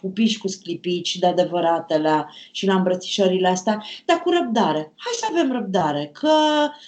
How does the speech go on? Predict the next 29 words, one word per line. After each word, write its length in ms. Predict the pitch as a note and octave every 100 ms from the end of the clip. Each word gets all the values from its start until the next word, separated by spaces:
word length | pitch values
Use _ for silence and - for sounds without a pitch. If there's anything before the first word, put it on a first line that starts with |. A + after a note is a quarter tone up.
| - - - _ _ _ _ -
eu, 400 | C4+ E4+ F#4 -
eu 160 | C4
sunt 220 | C#4+ D#4+ D4
un 120 | C4
om 160 | C4
foarte 260 | A#3 A3+ E3
credincios. 720 | - C3+ C3 C3 C3+ C3 C3
Nu 240 | G#3 C#4 C#4+
mă 100 | G#3
duc 200 | C#3 -
la 100 | B2
biserică 720 | - - C3 B2 B2 - C3 B2+ B2+ B2+ B2
toată 260 | C#3+ C#3 C#3+
ziua, 240 | C3+ D3
"Bună 300 | C#3 C#3+ C#3+
ziua", 440 | G3+ A3+ B3+ G3 F#3
nu 160 | A3
țin 240 | A3+ G#3 G3
posturi, 440 | A#3 D4 - C#4
nu, 380 | C#4+ D#4 C#4+ A#3
nu 200 | C#4 D4+
prea 220 | - G#3
știu 340 | F#3+ - G3+ E3+
eu 180 | D#3+ D3
așa 340 | D3+ - D3+
cu, 500 | - D3+ D3 C3+ C3+
uh, 320 | C3+ D3+ D3 D3
partea 360 | D3 C#3 D3
asta, 460 | C#3+ - C#3+ C#3